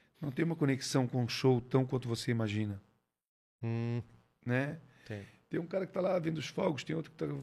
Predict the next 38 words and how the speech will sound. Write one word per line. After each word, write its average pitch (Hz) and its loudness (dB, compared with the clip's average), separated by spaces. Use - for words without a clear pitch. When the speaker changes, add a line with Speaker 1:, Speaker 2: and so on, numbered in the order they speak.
Speaker 1:
andando 135 -2
com 131 -12
o - -8
cachorro, 135 2
e 170 -2
tem 196 0
aquela 226 0
galera 202 6
que 208 -4
tá 226 4
ali 202 8
pra 196 6
ver 185 4
o 214 4
show. 135 8
Mas 120 8
agora 151 12
com 165 4
o 156 12
Armandinho 139 10
no 135 12
Hard 123 10
Rock 131 10
Café 135 6
também, 123 8
foi - 2
impressionante. 123 4
Show - 4
do 117 8
Das 113 8
Aranha, 113 8
o 98 2
show 143 2
do 120 4
Armandinho. 110 4
Foi 165 0
muito 165 4
legal. 117 8